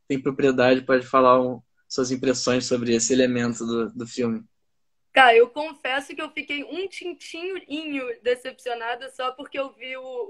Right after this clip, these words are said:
Speaker 2: o prime-, o Pequenas Horas, é, que é o filme que ele fez antes desse.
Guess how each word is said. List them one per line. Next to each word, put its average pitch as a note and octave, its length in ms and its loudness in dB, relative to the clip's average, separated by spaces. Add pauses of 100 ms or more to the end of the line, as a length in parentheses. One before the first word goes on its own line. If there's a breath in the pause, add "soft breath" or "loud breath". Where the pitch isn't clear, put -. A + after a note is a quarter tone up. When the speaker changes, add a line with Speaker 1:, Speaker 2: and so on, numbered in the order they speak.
(100)
Speaker 2:
o A#3+ 60 -14
prime-, A#3+ 280 -14
o A3+ 120 -10
Pequenas A#3+ 460 -10
Horas, A3+ 500 -4 (560)
é, G#3 380 -6
que - 100 -6
é A3+ 40 0
o A3 140 -4
filme A#3 240 -4
que A#3 60 -4
ele A3+ 120 -2
fez A3+ 260 -4
antes A#3+ 280 -8
desse. A3+ 480 -4